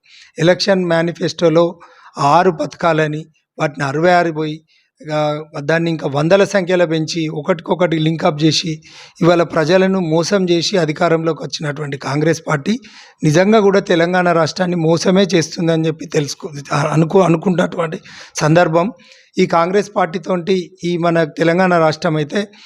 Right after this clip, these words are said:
ఎటువంటి అభివృద్ధికి నోచుకోదు అని చెప్పేసి గ్రామీణ ప్రాంతం నుండి, నుండి మనకు పట్టణ ప్రాంతం వరకు ప్రతి, ప్రతి తెలంగాణ పౌరుడు ఇలా విస్మయపడుతున్నారు.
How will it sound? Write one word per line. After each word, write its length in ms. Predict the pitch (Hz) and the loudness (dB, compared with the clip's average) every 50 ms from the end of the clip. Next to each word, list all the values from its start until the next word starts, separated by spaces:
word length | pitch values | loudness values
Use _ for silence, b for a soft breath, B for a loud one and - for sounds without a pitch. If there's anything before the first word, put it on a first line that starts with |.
| B B B B - | B B B B -2
ఎటువంటి 480 | 156 165 160 160 202 208 214 208 214 208 | 0 0 2 4 4 4 4 4 4 2
అభివృద్ధికి 560 | 175 156 156 175 185 165 160 185 185 - 202 | 2 2 0 -2 -4 -4 -4 -6 -6 -6 -6
నోచుకోదు 880 | 165 156 165 175 190 185 - - - 196 185 180 170 180 208 208 - - - | -4 -2 0 0 0 -2 -4 -4 0 2 2 4 4 2 2 0 0 -4 -6
అని 120 | 160 165 | -4 -2
చెప్పేసి 640 | 151 156 147 - - 175 - - 214 196 160 160 - B B B B B B B B B - 151 139 139 | -2 -4 -4 -2 0 0 0 2 2 0 0 0 -2 B B B B B B B B B -10 -6 0 2
గ్రామీణ 480 | 156 156 - 165 185 202 214 220 220 214 | 4 4 4 4 4 4 4 4 4 2
ప్రాంతం 480 | - 208 180 175 180 160 202 190 190 | 2 2 0 0 0 0 -2 -2 -2
నుండి, 380 | 185 185 180 170 175 156 156 - _ _ _ _ _ _ _ _ _ - | -2 -4 -4 -4 -4 -6 -6 -10 _ _ _ _ _ _ _ _ _ -6
నుండి 480 | 175 175 180 190 202 233 226 226 - - _ _ _ _ - | -2 0 0 2 2 0 0 -2 -8 -16 _ _ _ _ -2
మనకు 540 | 165 160 170 175 170 202 180 160 160 - - b b b b b - 170 | -2 0 0 0 2 2 0 0 0 -4 -12 b b b b b -4 -4
పట్టణ 300 | 160 160 208 208 202 208 | -2 0 0 2 2 2
ప్రాంతం 440 | 175 185 185 180 175 160 190 180 | 0 2 0 0 0 0 0 0
వరకు 340 | 170 170 165 170 156 - 170 | 2 2 0 0 -2 -4 -12
ప్రతి, 720 | 156 - - 180 180 185 - 247 226 214 190 175 - - - - - | -10 -4 -2 -2 -2 -2 -2 -2 -2 -2 -2 -4 -8 -16 -16 -6 -2
ప్రతి 280 | 175 175 160 220 208 | -2 0 0 0 -2
తెలంగాణ 540 | 160 - 202 185 180 190 196 196 196 190 185 | 0 2 2 2 2 4 2 2 2 2 2
పౌరుడు 480 | 170 - - 175 185 190 208 214 185 196 | 0 0 0 2 4 4 4 6 4 4
ఇలా 460 | 185 185 180 175 185 196 190 196 202 - _ - | 4 4 4 4 4 2 2 0 -4 -12 _ -4
విస్మయపడుతున్నారు. 840 | 160 156 - - 240 226 220 202 - 185 156 139 - - 139 127 113 | -4 -4 0 4 4 6 6 6 4 2 0 -2 -6 -12 -14 -16 -16